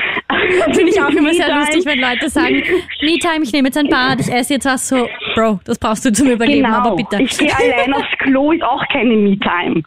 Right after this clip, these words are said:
Speaker 1: Ja. <laughs> Also,
Speaker 2: Sondern bewusst
Speaker 1: das ist
Speaker 2: halt.
Speaker 1: auch keine, genau, bewusst schauen, was brauche ich jetzt, damit ich die nächsten Tage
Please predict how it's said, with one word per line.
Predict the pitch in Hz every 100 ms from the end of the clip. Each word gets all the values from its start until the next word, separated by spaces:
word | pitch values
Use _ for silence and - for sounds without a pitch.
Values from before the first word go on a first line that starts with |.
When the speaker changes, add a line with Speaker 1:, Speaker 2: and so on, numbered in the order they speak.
| -
Speaker 1:
Ja. | -
<laughs> | - - 494 370
Also, | 349 294 - 359
Speaker 2:
Sondern | 262 277
bewusst | 311 285 349 415 -
Speaker 1:
das | - 403
ist |
Speaker 2:
halt. | 302 277 254
Speaker 1:
auch | 277 339 -
keine, | 302 262 247 220 - - - - - - - -
genau, | 302 294 202 180 -
bewusst | 269 311 415 415 415 -
schauen, | 269 254 277 277
was | 254 - -
brauche | 196 196 277 -
ich | 277 -
jetzt, | 254 254 - -
damit | 254 254 -
ich | 269 294 - - - - - - - - -
die | 262
nächsten | 262 254 - 294 349
Tage | 320 330 269 254 247